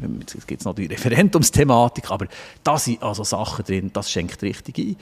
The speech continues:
Oder? Und ich, ich, es ist richtig, ich, ich bin sehr enttäuscht, dass wir das nicht geschafft haben. Und ich weiss, wir werden das sicher analysieren nochmal in der Partei, was, was, äh, was an unseren, ähm, ich sage jetzt mal, Kommunikation in diesem Bereich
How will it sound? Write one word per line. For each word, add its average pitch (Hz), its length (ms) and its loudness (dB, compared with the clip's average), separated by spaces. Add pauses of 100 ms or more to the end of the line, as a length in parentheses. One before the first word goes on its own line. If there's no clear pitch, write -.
(320)
Oder? 147 260 0
Und 131 280 -2
ich, 185 260 2
ich, 208 140 0 (580)
es 151 100 -6
ist 139 140 -2
richtig, 196 340 -4 (200)
ich, 190 120 0 (100)
ich 190 100 -2
bin 156 100 0
sehr 175 240 -2
enttäuscht, 185 360 -4
dass 156 100 -6
wir 147 80 -4
das - 140 -8
nicht 147 240 -8
geschafft - 420 -8
haben. - 100 -6
Und 135 100 -2
ich 135 120 2
weiss, 113 220 0
wir 123 180 2
werden 98 200 0
das - 140 -10
sicher 110 240 -2
analysieren 147 560 2
nochmal 147 260 0
in 127 60 0
der 110 60 -4
Partei, 151 460 -4 (380)
was, 120 220 4
was, 110 200 2
äh, 104 100 6 (220)
was - 240 0
an 104 100 6
unseren, 123 380 4 (400)
ähm, 95 440 -2 (360)
ich - 80 -12
sage 92 180 -6
jetzt - 140 -4
mal, 113 320 -2
Kommunikation - 760 0
in 156 60 -2
diesem 160 220 0
Bereich 156 360 0